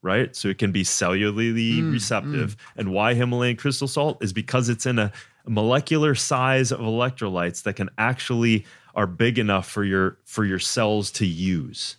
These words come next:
Speaker 1: It's different than an enhanced water of calcium, magnesium, and potassium, right? These, those are, like, molecules that are this big trying to get into this microphone. It's the m-, m-,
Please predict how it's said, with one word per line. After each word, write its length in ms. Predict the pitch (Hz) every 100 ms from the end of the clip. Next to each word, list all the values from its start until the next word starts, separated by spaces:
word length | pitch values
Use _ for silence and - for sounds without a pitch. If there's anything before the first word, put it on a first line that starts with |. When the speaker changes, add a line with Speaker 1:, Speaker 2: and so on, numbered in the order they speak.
| _ _ _ _
Speaker 1:
It's 120 | -
different 480 | - 139 131 120 98
than 200 | 98 92
an 220 | 90 80 - _ -
enhanced 760 | 107 98 123 127 131 - - -
water 420 | 110 95 101 98
of 200 | 95 87
calcium, 500 | - 104 101 101 95
magnesium, 720 | 85 82 90 92 85 90 87
and 300 | 82 78 73 - - - _ _ _ _ _ _ _
potassium, 760 | 110 110 98 90 82 64 60 -
right? 300 | 92 101 101 - _ -
These, 200 | 117 113
those 300 | 123 123 120
are, 100 | 113
like, 380 | 110 101 - - - - _
molecules 840 | 107 113 123 113 117 107 104 95
that 160 | - 101
are 160 | 95 92
this 260 | 117 110
big 600 | - 113 107 95 85 92 - _
trying 320 | - 107 104
to 80 | 95
get 220 | 98 101
into 200 | 101 92
this 180 | 90 -
microphone. 640 | 101 107 92 80 67 64 -
It's 260 | - 107 -
the 160 | - 98
m-, 200 | 95 - -
m-, 140 | 104